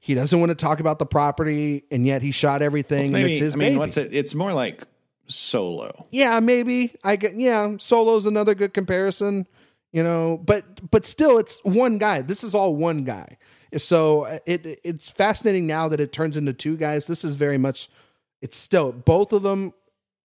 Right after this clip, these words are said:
Speaker 1: it's his stuff. He shot everything. And so to get into the movie, I dug the hell out of this thing. I actually really like this movie.
Speaker 2: Yeah.
Speaker 1: Um,
Speaker 2: We're on the same
Speaker 1: because
Speaker 2: page.
Speaker 1: it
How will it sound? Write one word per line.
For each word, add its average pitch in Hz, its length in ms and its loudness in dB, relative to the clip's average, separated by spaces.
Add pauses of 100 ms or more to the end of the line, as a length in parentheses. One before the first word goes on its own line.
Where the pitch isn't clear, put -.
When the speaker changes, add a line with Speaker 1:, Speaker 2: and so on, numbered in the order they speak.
(180)
Speaker 1:
it's 147 180 -4
his 170 180 -2
stuff. - 300 -4
He 165 120 -6
shot 135 320 -4
everything. 107 420 -12 (680)
And 143 100 -6
so 180 120 0
to 165 80 2
get 185 160 4
into 190 180 0
the 147 120 0
movie, 156 560 0 (500)
I 175 160 0
dug 131 380 0
the 113 60 0
hell 113 200 -6
out 92 120 -10
of 78 100 -14
this - 160 -14
thing. - 260 -18 (420)
I 208 140 4
actually 196 400 2
really 131 480 0
like 113 260 -4
this 98 220 -12
movie. 92 420 -14 (180)
Speaker 2:
Yeah. 107 240 -2
Speaker 1:
Um, 123 520 -2 (120)
Speaker 2:
We're 101 120 -12
on 127 80 -6
the 151 80 -4
same 160 80 0
Speaker 1:
because 165 680 0 (720)
Speaker 2:
page. 196 360 4
Speaker 1:
it - 0 -